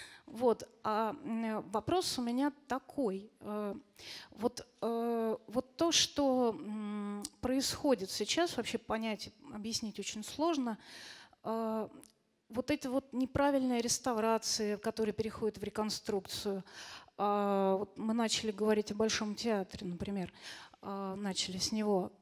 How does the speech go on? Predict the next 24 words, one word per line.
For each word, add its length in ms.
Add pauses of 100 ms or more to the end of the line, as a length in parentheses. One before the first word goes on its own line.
Это 220
что, 360
форма 420
тоталитаризма? 1080 (600)
Ведь 180
очень 260
часто 380
в 140
памятнике, 920 (100)
а, 680 (280)
даже 420
не 140
сохраняется 800
какой-то 500
изюминки. 680 (320)
Как 180
сказала 440
Майя 260
Плесецкая, 720
её 100
спросили, 560
какая 400
сцена, 640 (480)
а, 640